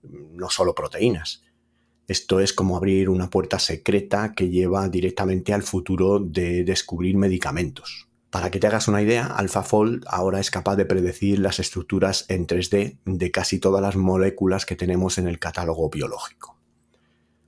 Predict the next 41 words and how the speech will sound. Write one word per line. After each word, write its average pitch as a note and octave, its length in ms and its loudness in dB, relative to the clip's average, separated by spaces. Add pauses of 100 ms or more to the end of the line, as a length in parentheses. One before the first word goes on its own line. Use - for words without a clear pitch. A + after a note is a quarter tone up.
Hablamos F2+ 460 0
de F2 100 -2
A E2+ 260 -4
D F2 200 -2
N, G#2+ 420 2
A F#2 160 0
R F2 300 0
N, G#2+ 520 2
mm, E2 460 -4
y F2+ 80 -2
hasta E2+ 640 -2
las F#2 240 -2
moleculitas F2+ 960 0
pequeñas G2+ 500 0
que - 160 -4
a F2+ 60 -2
veces F#2 260 0
pasamos F#2 400 0
por D#2 220 -2
alto. C#2 400 -6
¿Y F#2+ 160 4
esto G#2 240 2
qué G2+ 100 2
significa? G#2 600 2 (760)
Pues F2 180 0
que - 120 -4
estamos G2 560 2
ante F2+ 340 0
una G2 160 2
nueva F#2+ 320 2
era G2+ 200 0
de F2+ 180 -2
comprensión F2+ 800 0
de F2+ 100 2
sistemas F#2 520 0
complejos F2+ 640 -2
como F2 240 0
las F2+ 220 -2
interacciones E2 600 -2
entre E2 360 -4
proteínas, G2+ 880 -2